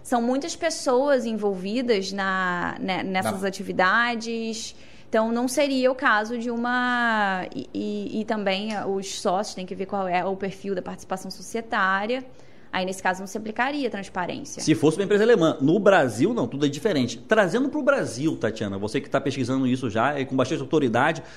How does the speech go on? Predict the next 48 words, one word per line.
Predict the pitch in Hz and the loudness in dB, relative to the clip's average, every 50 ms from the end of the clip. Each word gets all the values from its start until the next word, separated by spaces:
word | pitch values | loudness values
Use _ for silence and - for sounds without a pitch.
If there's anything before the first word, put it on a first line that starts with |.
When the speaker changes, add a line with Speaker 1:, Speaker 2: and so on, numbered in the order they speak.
| - - | -6 0
Speaker 3:
tomara | 143 143 170 185 | 4 4 4 4
que | 180 - | 2 0
os | 160 | 0
nossos | 165 170 165 - | 0 0 0 2
congressistas, | - 202 226 226 214 160 - - - 156 175 156 - | 2 2 4 4 2 2 2 0 -2 0 0 2 2
se | 151 | 2
alguém | 135 143 | 2 2
estiver | 151 147 - 143 143 | 0 0 0 2 2
ouvindo, | 135 117 135 147 147 | 2 2 2 0 0
convide | - 165 160 127 117 139 170 | -2 -2 -2 -2 -2 -2 -2
a | 175 | -2
Tatiana | - 143 143 - 139 135 135 120 | -2 -2 0 0 0 2 2 2
lá, | 117 131 139 127 | 4 2 2 2
quando | - 123 120 120 | 0 -2 -2 -2
estiverem | 120 113 113 117 127 127 123 - | -2 -2 -2 0 0 2 2 2
discutindo | - - 170 160 - 139 | 2 2 2 4 4 6
no | 131 131 - | 4 4 6
Congresso. | 143 123 107 120 131 143 - - - - - - | 4 4 4 4 2 2 0 -4 -10 -12 -12 -12
Speaker 2:
<laughs> | - - - | -12 -6 0
Speaker 3:
Porque | - 226 220 233 | 0 4 6 6
é | 262 | 8
legal | 302 311 233 285 311 302 | 8 8 6 8 6 6
esse | 277 240 - 226 | 6 4 2 0
modelo | 190 190 160 143 156 147 135 | 0 0 4 4 4 4 4
aqui. | 131 - 139 | 4 2 4
Eu | 135 - | 6 6
Speaker 2:
Não, | - | 6
Speaker 3:
não | 269 | 6
Speaker 2:
sim. | 302 - 262 | 6 6 6
Speaker 3:
vi, | 302 302 226 | 6 6 8
eu | 202 247 | 6 6
não | 302 | 6
vi | 269 269 | 4 2
Speaker 2:
Não, | 240 | 4
Speaker 3:
essa | 214 220 | 4 4
Speaker 2:
mas | 185 190 | 4 4
peraí. | 220 254 254 | 4 4 6
Speaker 3:
discussão. | 196 165 156 214 214 - - | 6 6 4 4 0 -4 -8
Speaker 1:
Sabe | - - 302 269 262 359 | -2 2 2 2 2 0
o | 359 | -4
que | 381 359 | -8 -8
que | 370 - 311 | -4 -2 0
eu | |
acho | 247 220 220 214 - 220 | 0 0 0 -2 -4 -6
muito | 208 208 220 214 220 | -4 -4 -4 -6 -6
interessante? | 208 208 214 196 180 170 175 - - 214 202 180 165 160 - - - 139 147 - - - - - - - - - | -4 -2 -2 0 0 0 -2 -2 -2 -2 0 -2 -2 -6 -8 -10 -12 -12 -12 -14 -16 -20 -20 -20 -20 -20 -20 -10
Que, | - - 262 240 240 240 247 240 240 233 226 | -4 0 0 0 0 0 0 0 0 0 2
eh, | 220 208 190 | 2 2 0